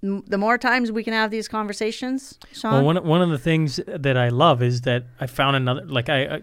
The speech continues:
Speaker 2: so I started this podcast
Speaker 1: Yeah.
Speaker 2: in twenty nineteen.
Speaker 1: Okay.
Speaker 2: And, um, certainly it's had its ebbs and flows, if you would.
Speaker 1: Right.
Speaker 2: And, you know, like, um,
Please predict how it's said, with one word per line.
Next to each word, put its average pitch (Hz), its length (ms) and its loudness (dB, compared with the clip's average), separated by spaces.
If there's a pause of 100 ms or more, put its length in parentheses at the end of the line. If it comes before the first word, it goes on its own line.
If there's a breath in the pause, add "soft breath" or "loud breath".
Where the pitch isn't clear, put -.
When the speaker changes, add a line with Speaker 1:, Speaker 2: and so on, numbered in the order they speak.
(100)
Speaker 2:
so - 160 0
I 185 40 4
started 269 280 2
this 147 120 -2
podcast 131 440 0
Speaker 1:
Yeah. 185 140 2
Speaker 2:
in 175 40 -6
twenty 143 220 0
nineteen. 123 540 -4 (640 soft breath)
Speaker 1:
Okay. 180 260 -10 (320 soft breath)
Speaker 2:
And, 156 360 4
um, 151 480 2
certainly 190 560 2 (140)
it's - 200 -6
had 139 200 4
its 127 160 -4 (100)
ebbs 147 320 0
and 131 160 0
flows, 123 460 -2
if 117 140 -8
you 113 100 -4
would. 113 240 -8
Speaker 1:
Right. 175 220 -6
Speaker 2:
And, 135 120 -2
you 123 60 0
know, 120 180 0
like, 117 320 -2
um, 117 500 -2